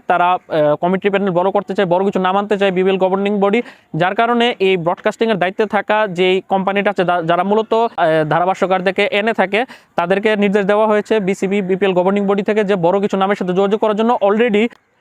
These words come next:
বিপিএল এর এই প্রোডাকশন কোম্পানি, তারা already বড় বড় কিছু ধারাভাষ্যকারের সাথে যোগাযোগ করেছে আসন্ন বিপিএল এ এসে তারা কমেন্ট্রি করার জন্য। এখন দামে দরে মিলে গেলে আমরা আসন্ন বিপিএল এ অনেক বড় বড় কিছু ধারাভাষ্যকার দেখতে যাবো। এর মধ্যে অনেকগুলো চমকও আছে। এছাড়াও আরেকটি গুরুত্বপূর্ণ আপডেট হচ্ছে যে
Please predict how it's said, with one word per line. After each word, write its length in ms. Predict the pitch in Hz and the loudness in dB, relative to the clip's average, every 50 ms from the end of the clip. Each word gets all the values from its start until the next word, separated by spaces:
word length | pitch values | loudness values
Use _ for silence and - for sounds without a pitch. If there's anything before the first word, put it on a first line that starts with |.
| _ _ | _ _
বিপিএল 360 | 160 185 202 - 202 190 196 196 | -2 -2 0 0 0 2 2 2
এর 120 | 202 - | 2 2
এই 140 | 190 185 190 | 2 2 0
প্রোডাকশন 440 | 180 - - 185 190 - 208 202 196 | 0 -2 -2 -4 -2 0 -2 0 0
কোম্পানি, 260 | 202 185 202 196 208 | -2 -2 -2 -2 -2
তারা 200 | 196 185 185 185 | 0 0 2 2
already 320 | 180 185 190 185 196 196 | 2 2 0 0 0 0
বড় 180 | 170 185 196 190 | 2 2 2 2
বড় 180 | 190 190 196 | 2 2 0
কিছু 380 | 190 - 190 - 202 202 208 - - - 165 | 0 -2 -2 0 0 0 0 0 -2 -4 -4
ধারাভাষ্যকারের 480 | 160 165 175 180 185 - 190 180 185 185 | -2 -2 0 -2 -2 0 0 0 2 2
সাথে 180 | 202 196 185 | 0 0 0
যোগাযোগ 320 | 180 180 190 202 196 214 - | 0 0 0 0 0 0 0
করেছে 300 | 208 202 196 190 - 202 | 0 0 0 0 0 0
আসন্ন 320 | 170 165 - 185 185 185 | 0 0 0 -2 -2 0
বিপিএল 360 | 175 180 202 196 208 202 190 | 0 0 -2 0 0 0 2
এ 140 | 196 208 226 - - - | 2 0 0 -2 -4 -4
এসে 320 | 180 170 165 - 180 180 180 | -2 -2 0 2 0 0 2
তারা 420 | - 180 170 170 170 170 170 - - | 2 2 2 2 2 0 0 -2 -2
কমেন্ট্রি 280 | - 180 185 185 185 214 | 0 0 0 0 0 0
করার 240 | 214 208 208 208 196 | 0 2 2 2 0
জন্য। 260 | 208 214 214 226 240 240 - - - - - - | 0 0 2 0 0 -2 -4 -12 -20 -18 -6 -4
এখন 280 | 156 156 - 190 185 | -2 -2 0 -2 -2
দামে 220 | 160 170 180 208 214 | 0 0 0 0 0
দরে 140 | 220 214 220 | 2 2 2
মিলে 240 | 214 220 220 226 | 2 2 2 2
গেলে 200 | 214 226 226 226 | 2 2 2 2
আমরা 260 | 226 202 180 190 190 180 | 2 2 2 0 0 -2
আসন্ন 240 | 175 - 202 202 | -2 -2 -2 0
বিপিএল 360 | 190 196 214 208 233 220 202 208 | 0 0 0 0 0 0 2 2
এ 20 | |
অনেক 260 | 202 190 196 202 170 | 2 2 2 0 2
বড় 200 | 156 180 202 208 | 2 2 2 2
বড় 120 | 214 208 202 | 2 0 0
কিছু 300 | 196 208 196 - 247 262 - - _ - 160 156 | -2 -2 0 0 0 -2 -2 -6 _ -6 -4 -2
ধারাভাষ্যকার 480 | 165 175 190 190 175 - 190 196 196 | 0 0 0 0 0 0 0 0 0
দেখতে 240 | 175 196 - - 208 | 0 0 0 0 0
যাবো। 180 | 190 208 208 214 | 0 2 2 2
এর 120 | 190 185 | 2 2
মধ্যে 220 | 196 202 196 208 | 0 0 0 0
অনেকগুলো 280 | 196 196 208 190 214 226 | 0 0 0 0 0 0
চমকও 440 | - 233 226 220 208 196 233 247 277 - | 0 0 0 0 0 0 0 -2 0 0
আছে। 220 | 156 147 - 147 131 127 - _ _ - - - _ - | -2 -2 -2 -2 -4 -6 -8 _ _ -20 -20 -14 _ -2
এছাড়াও 500 | 185 202 - 247 254 262 262 269 277 - | -2 0 0 0 2 2 2 2 0 0
আরেকটি 300 | - 196 214 214 - 247 | 0 -2 -2 -2 -2 -2
গুরুত্বপূর্ণ 360 | 214 226 220 - 240 240 226 226 | -2 0 0 0 -2 -2 -2 -2
আপডেট 220 | 202 190 220 208 | -2 0 0 0
হচ্ছে 220 | 208 214 214 - | 0 0 -2 -2
যে 160 | 208 220 226 | -2 -2 -2